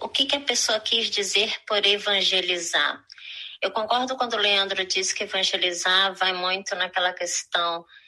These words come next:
de evangelizar fé, religião, e que pode tender ou não ao certo fanatismo, por assim dizer, da, de qualquer discurso.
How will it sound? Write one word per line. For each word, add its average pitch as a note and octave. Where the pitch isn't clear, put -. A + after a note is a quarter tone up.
de F#3+
evangelizar F3+
fé, G3
religião, F3
e F#3+
que -
pode F#3
tender G3+
ou A3+
não E3+
ao F#3
certo F3+
fanatismo, F#3
por F3+
assim F3
dizer, E3
da, D3+
de -
qualquer F#3+
discurso. -